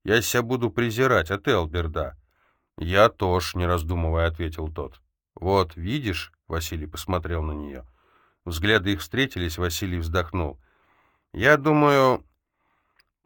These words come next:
пойду пока один, они меня не знают. А вы побудете здесь, если будет опасность, лобастик предупредит.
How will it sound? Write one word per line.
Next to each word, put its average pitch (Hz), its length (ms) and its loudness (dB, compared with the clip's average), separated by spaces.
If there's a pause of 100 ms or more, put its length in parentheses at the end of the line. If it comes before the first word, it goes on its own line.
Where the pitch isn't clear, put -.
(100)
пойду 165 360 4
пока 156 400 6
один, 98 460 0
они 131 300 2
меня 143 240 2
не 143 140 2
знают. 101 520 -2 (480)
А - 220 4
вы 180 340 0 (300)
побудете 151 580 2
здесь, 120 440 -2 (300)
если 113 360 0
будет 127 340 0
опасность, 123 560 4
лобастик 117 540 2
предупредит. 80 720 -6